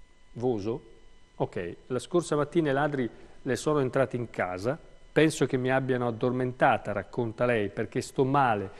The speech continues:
ho mal di stomaco, ho dei conati di vomito e anche mal di testa. Ieri sera stavo benissimo, faccio fatica a parlare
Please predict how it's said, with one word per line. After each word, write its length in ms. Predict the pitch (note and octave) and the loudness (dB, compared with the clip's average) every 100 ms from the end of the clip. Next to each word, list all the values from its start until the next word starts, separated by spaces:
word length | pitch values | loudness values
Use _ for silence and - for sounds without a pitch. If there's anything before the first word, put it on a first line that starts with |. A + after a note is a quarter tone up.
| - - | -14 0
ho 100 | A#2 | 4
mal 200 | B2 B2+ | 4 4
di 100 | A#2+ | 0
stomaco, 680 | - C#3+ C#3+ A#2 F#2+ A2 - - - | 6 8 8 6 0 -2 -4 -8 -4
ho 100 | C#3+ | 2
dei 160 | C#3+ C#3 | 6 6
conati 420 | - D3 D3 - | 6 4 2 0
di 120 | C#3 | 0
vomito 480 | C#3+ G3 G#3 G3 D#3+ | 4 4 4 4 4
e 20 | |
anche 240 | D#3 D3 D3+ | 4 4 0
mal 180 | C#3 | 2
di 140 | C3 A#2+ | 0 0
testa. 340 | A2 F#2 - | -2 -2 -2
Ieri 220 | A2+ C3+ | 0 2
sera 240 | C3+ E3+ D#3+ | 2 4 2
stavo 320 | - C3 C3 | 4 2 4
benissimo, 640 | C#3 E3 C3 - - G#2+ G2+ - - - | 6 6 6 -2 -6 -6 -6 -10 -20 2
faccio 340 | - E3+ E3+ | 6 6 4
fatica 340 | C#3+ D3+ D3+ | 2 2 2
a 40 | C#3 | 4
parlare 580 | E3 D#3 A#2+ G#2 G#2 | 4 6 6 4 2